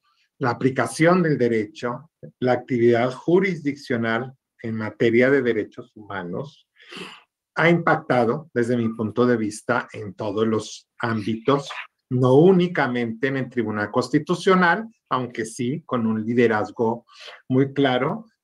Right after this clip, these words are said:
pero en todas las esferas o en las distintas instituciones u organi-,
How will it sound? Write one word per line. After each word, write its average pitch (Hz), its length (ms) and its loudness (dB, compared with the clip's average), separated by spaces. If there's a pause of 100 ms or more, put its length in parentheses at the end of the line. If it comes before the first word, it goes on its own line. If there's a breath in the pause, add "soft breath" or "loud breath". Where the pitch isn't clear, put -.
pero 190 500 4
en 151 340 -2
todas 131 300 -2
las 131 200 -4
esferas 120 560 -4
o 127 360 0
en 120 160 -2
las 113 160 -2
distintas 165 720 2
instituciones 135 840 -4
u 135 420 -2
organi-, 113 520 -2